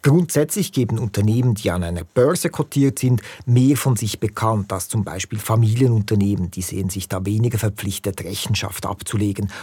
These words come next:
Und viele Logistikunternehmen waren oder sind Familienkonzerne, eben oft mit einer langen Geschichte. Und diese Logistikunternehmen,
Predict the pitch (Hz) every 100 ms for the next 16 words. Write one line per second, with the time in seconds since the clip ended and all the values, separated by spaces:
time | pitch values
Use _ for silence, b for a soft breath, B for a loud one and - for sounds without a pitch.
0 | B - 104 - - - 143 202 160 151
1 | 143 165 156 143 139 135 135 - 113 113
2 | 113 160 160 147 143 151 147 B - -
3 | 151 151 151 143 117 127 117 135 120 92
4 | 87 - 143 143 127 B - 123 - 113
5 | 98 98 95 101 95 113 - 110 - 98
6 | - _ 120 - - 113 101 110 113 107
7 | 175 196 170 156 151 147 139